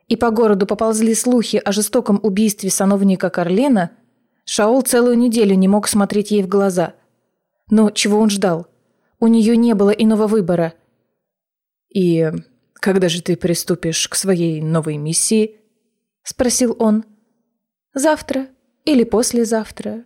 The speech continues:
Мне надо отдохнуть", торопливо добавила она, видя, как он хмурится. "Мне понадобится не более двух дней, чтобы выяснить, какова у Аркера охрана,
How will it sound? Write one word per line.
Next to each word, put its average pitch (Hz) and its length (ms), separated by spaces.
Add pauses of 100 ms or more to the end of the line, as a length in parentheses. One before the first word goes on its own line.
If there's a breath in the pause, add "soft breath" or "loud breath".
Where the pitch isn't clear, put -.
(120)
Мне 370 180
надо 226 180
отдохнуть", 180 580 (800)
торопливо 254 460
добавила 185 500
она, 185 380 (280 soft breath)
видя, 240 300
как 208 240
он 202 140
хмурится. 175 640 (760)
"Мне 262 220
понадобится 247 540
не 240 100
более 226 300
двух 220 260
дней, 262 220
чтобы 202 240
выяснить, 196 400
какова 202 420
у 226 80
Аркера 220 400
охрана, 233 440